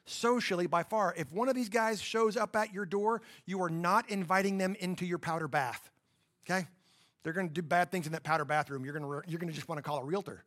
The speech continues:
when that's over. They were the lowest of the low socially. Now,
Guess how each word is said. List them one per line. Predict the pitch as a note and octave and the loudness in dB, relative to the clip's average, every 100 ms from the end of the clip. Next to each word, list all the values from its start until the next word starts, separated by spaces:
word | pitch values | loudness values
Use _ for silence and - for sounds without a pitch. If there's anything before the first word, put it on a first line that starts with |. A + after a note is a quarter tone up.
| - | -12
when | C#3 | -4
that's | D#3 C#3+ | -4 -4
over. | A2+ C#3 - _ _ _ _ _ | -8 -10 -14 _ _ _ _ _
They | C#3+ B2+ F#3 | -6 4 6
were | A#3+ A#3 A#3+ | 6 6 4
the | F#3+ G#3+ | 6 6
lowest | G#3+ A3 A3 C#4 B3+ G#3 G3+ - - - - | 6 8 10 10 8 6 4 -2 -8 -14 -6
of | F#3 G3 F3+ | 0 2 4
the | G3 | 2
low | F#3+ A3 A#3+ G3+ F#3+ F#3+ - | 4 4 6 6 4 0 -8
socially. | - - A#3 A#3+ - G3+ D#3+ A2+ F#2+ _ _ _ _ _ _ _ _ | -8 0 2 4 2 0 -2 -6 -12 _ _ _ _ _ _ _ _
Now, | A3 F3 | -2 -2